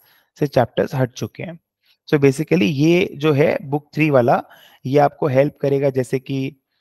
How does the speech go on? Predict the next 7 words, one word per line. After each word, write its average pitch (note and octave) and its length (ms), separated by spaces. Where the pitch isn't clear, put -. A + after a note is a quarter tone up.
ब्लैक B2+ 500
स्कोल्स, - 840
ब्लैक A#2+ 340
स्कोल्स - 680
जो B2+ 200
है A#2 200
उसमें, B2 460